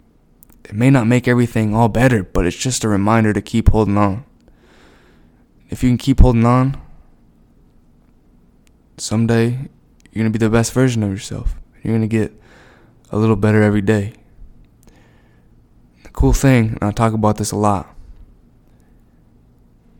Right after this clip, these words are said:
is as you grow and as you do the right things, as you deal with these bad times, they're not, the bad times don't happen as much and they're not as hard. You know, it's like lifting weights.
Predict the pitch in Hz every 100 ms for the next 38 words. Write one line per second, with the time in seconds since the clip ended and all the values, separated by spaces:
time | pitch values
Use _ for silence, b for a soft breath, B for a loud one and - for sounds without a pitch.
0 | _ _ _ _ - 98 107 104 - 117
1 | 120 113 110 107 101 - - 123 123 113
2 | 117 107 113 127 127 113 104 104 117 123
3 | 123 110 113 113 - 113 117 110 - _
4 | - 104 110 113 - _ _ _ _ _
5 | _ _ _ - 113 139 139 139 117 120
6 | 113 120 110 101 107 98 - 95 95 101
7 | - 101 95 95 - _ b b b b
8 | b b b b b b b b _ -
9 | 104 104 101 101 113 - - _ _ _
10 | _ _ _ _ _ _ _ _ _ -
11 | - - 117 117 117 110 107 101 92 -